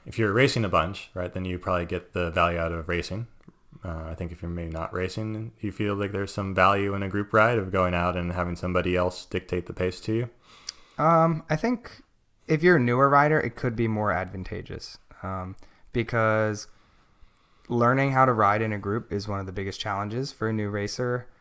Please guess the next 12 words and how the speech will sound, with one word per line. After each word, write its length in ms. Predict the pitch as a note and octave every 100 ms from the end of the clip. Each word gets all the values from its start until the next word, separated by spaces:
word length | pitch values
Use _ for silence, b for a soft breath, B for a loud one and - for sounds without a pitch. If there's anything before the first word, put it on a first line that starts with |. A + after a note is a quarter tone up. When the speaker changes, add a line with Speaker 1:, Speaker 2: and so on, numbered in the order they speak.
| b b -
Speaker 2:
uh, 400 | G2 G2+ G2+ -
and 600 | G#2+ G#2+ G#2+ G#2 G#2 - -
a 80 |
group 240 | G#2+ A2+ A#2
ride 420 | A2+ A#2 A2+ A2+ - -
at 240 | G#2 -
pace 300 | A2 A#2 -
can 320 | - A2 A2
be 100 | G#2
helpful 320 | A2 A2+ E3
for 140 | D#3+ F3
that 320 | F#3 G3+